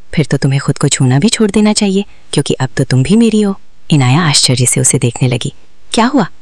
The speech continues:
अब बोलती क्यों बंद हो गई तुम्हारी? कायरव ने उंगली की और इनाया गुस्से से भड़क उठी। मैं तुम्हारी नहीं हूँ, कुछ नहीं लगती मैं तुम्हारी, कोई रिश्ता नहीं मेरा तुमसे। तुम्हारे लिए तुम्हारा लैपटॉप ही सब कुछ है, जिसे लेकर तुम घंटों बैठे रहते हो। उसके बाद तुम्हें ये तक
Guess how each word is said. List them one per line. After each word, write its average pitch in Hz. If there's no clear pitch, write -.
अब 135
बोलती 127
क्यों 240
बंद 226
हो 220
गई 226
तुम्हारी? 220
कायरव 131
ने 131
उंगली 131
की 208
और 147
इनाया 131
गुस्से 131
से 143
भड़क 131
उठी। -
मैं 160
तुम्हारी 135
नहीं 127
हूँ, 131
कुछ -
नहीं 311
लगती 151
मैं 131
तुम्हारी, 135
कोई 277
रिश्ता 214
नहीं 127
मेरा 123
तुमसे। -
तुम्हारे 139
लिए 131
तुम्हारा 135
लैपटॉप 127
ही 220
सब -
कुछ -
है, -
जिसे 139
लेकर 123
तुम 147
घंटों 147
बैठे 139
रहते 123
हो। 131
उसके 135
बाद 127
तुम्हें 143
ये 143
तक 254